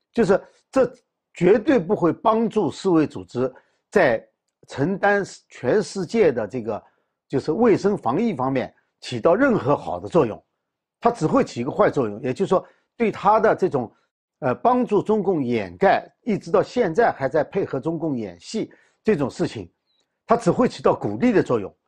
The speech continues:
而不会有任何制止或者是限制的作用。所以说，我们今天总，总的来说呢，就讲的是世卫这个组织的专家到中国去调查，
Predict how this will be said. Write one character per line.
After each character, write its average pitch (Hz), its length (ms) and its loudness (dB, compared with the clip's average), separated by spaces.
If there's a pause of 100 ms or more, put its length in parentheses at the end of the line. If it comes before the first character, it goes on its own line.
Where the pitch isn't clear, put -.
(200)
而 165 160 2
不 175 100 -2
会 170 160 2
有 123 80 -2
任 175 180 0
何 139 140 -4
制 220 300 -4
止 - 180 -14
或 98 240 -8
者 110 140 -4
是 - 200 -6 (180)
限 226 300 0
制 123 140 -12
的 101 100 -6
作 110 160 -4
用。 90 160 -12 (1080)
所 233 160 2
以 226 40 4
说， 202 400 2 (200)
我 139 80 -4
们 143 100 -2
今 202 120 0
天 196 140 4
总， 120 220 -4
总 113 200 -4
的 165 80 2
来 185 140 4
说 156 160 -4
呢， 135 100 -2
就 147 140 -4
讲 98 200 -6
的 110 80 -6
是 - 180 -6 (320)
世 - 180 -2
卫 185 240 6
这 123 100 -4
个 113 220 -2
组 - 220 -14
织 135 240 -2
的 127 100 2
专 156 240 2
家 156 140 4
到 135 140 0
中 160 140 -4
国 151 120 -4
去 143 120 -8
调 147 240 2
查， - 280 -14